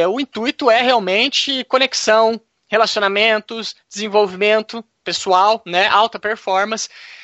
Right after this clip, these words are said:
E a gente resolveu fazer aqui em Curitiba o Meet Tribe. O que que seria o Meet Tribe? É o encontre a sua tribo. Porque nós, é, é, nós acreditamos que a gente pertence a uma tribo de pessoas, né? Que estão falando de propósito, que estão falando de desenvolvimento,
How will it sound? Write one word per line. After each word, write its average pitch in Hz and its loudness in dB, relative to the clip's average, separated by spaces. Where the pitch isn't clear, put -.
E - 0
a - 0
gente - -2
resolveu 277 2
fazer 226 0
aqui 240 -6
em 254 -10
Curitiba 262 -6
o 262 0
Meet 247 2
Tribe. 180 2
O - -20
que 277 -12
que - -8
seria 247 -4
o 220 -6
Meet 226 -6
Tribe? 165 2
É - -2
o 214 -2
encontre 269 -2
a 247 -4
sua 254 -2
tribo. 156 -8
Porque 262 0
nós, 294 2
é, 233 4
é, - -8
nós 262 -2
acreditamos 302 -2
que - -6
a 247 -4
gente 285 -4
pertence 294 0
a - 2
uma 214 2
tribo 147 -10
de - -10
pessoas, 143 -2
né? 175 2
Que 185 -12
estão 220 -4
falando 185 0
de 165 0
propósito, 175 0
que - -16
estão 208 -6
falando 180 -6
de 156 -14
desenvolvimento, 170 0